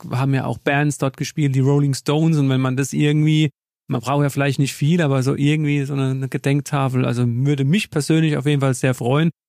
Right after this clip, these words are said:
Und wir hatten's ja auch vor einem Jahr oder so mal mit Adler-Geschäftsführer Matthias Binder. Auch er hatte da offene Ohren dafür, dass, dass man sowas zumindest mal an der richtigen Stelle mal anbringen könnte.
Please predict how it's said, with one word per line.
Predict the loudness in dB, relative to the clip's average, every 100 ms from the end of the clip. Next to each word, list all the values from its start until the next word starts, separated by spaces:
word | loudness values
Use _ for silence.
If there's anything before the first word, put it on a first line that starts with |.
| _ _
Und | -2
wir | 0
hatten's | 0 -2
ja | -2
auch | -2 -4
vor | -2 0 2
einem | 0 0 0
Jahr | 0 0
oder | 0
so | 0 2
mal | 2
mit | 2 0 -6 -4
Adler-Geschäftsführer | -2 0 0 0 -2 -4 -4 0 0
Matthias | 0 0 0 0
Binder. | 0 2 2 0 -2 _ _ _
Auch | -6 -6 -2
er | 0 2
hatte | 0 0 2
da | 2 2 0
offene | -2 0 0
Ohren | 2 2 2 0
dafür, | 0 2 4 4 2 0
dass, | -4 -2
dass | -4
man | -2
sowas | -2 0 -2 -4
zumindest | 0 2 2 2 0
mal | 0 0 -2
an | -2 0 0 -2 -2
der | 0
richtigen | 0 0 -2 -2
Stelle | 0 2 2
mal | 2 0 0
anbringen | 0 0 2 2 2
könnte. | 0 0 -2